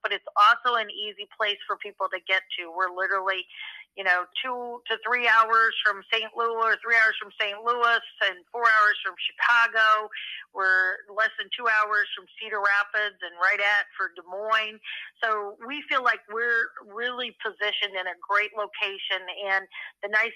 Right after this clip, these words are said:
thing is both of those highways are in great shape. The state of Iowa has been so good to us in the area of transportation. And so really easy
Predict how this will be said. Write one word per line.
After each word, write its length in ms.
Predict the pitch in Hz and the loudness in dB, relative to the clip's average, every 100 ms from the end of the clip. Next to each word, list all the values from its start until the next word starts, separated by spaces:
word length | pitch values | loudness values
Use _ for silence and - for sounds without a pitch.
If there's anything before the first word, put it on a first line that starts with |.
| - | -6
thing 240 | 220 208 | -6 -4
is 320 | 202 202 180 _ - | -2 -2 -4 _ -6
both 240 | 233 240 | -6 -4
of 80 | 233 | -6
those 240 | 202 190 | -6 -4
highways 560 | - 185 185 185 185 180 | 2 4 2 -2 -6 -6
are 160 | 175 160 | -8 -8
in 80 | 165 | -10
great 320 | - 202 220 214 - | -2 2 2 0 -6
shape. 240 | 196 190 | -6 -6
The 160 | - 170 | -10 -10
state 240 | - 190 | -6 -4
of 80 | 180 | 2
Iowa 240 | 175 175 175 | 2 2 0
has 120 | 170 | -8
been 160 | 180 170 - | -12 -6 -2
so 160 | 214 | -2
good 160 | 190 185 - | -2 -6 -6
to 160 | 190 180 | -4 -2
us 140 | 175 - - - - - | -4 -6 -14 -12 -14 -8
in 160 | 196 185 | -6 -6
the 160 | 190 190 | -6 0
area 320 | 190 190 175 | 2 4 0
of 80 | - | 0
transportation. 960 | 202 180 - 190 190 185 180 - 175 | -2 -2 -4 -2 -2 -4 -2 -4 -4
And 160 | 175 175 _ | -6 -10 _
so 320 | 175 170 165 170 | -2 -2 -6 -10
really 560 | 202 247 247 247 240 - | -8 -6 -6 -8 -14 -14
easy 560 | 226 226 208 226 226 | -12 -12 -10 -10 -12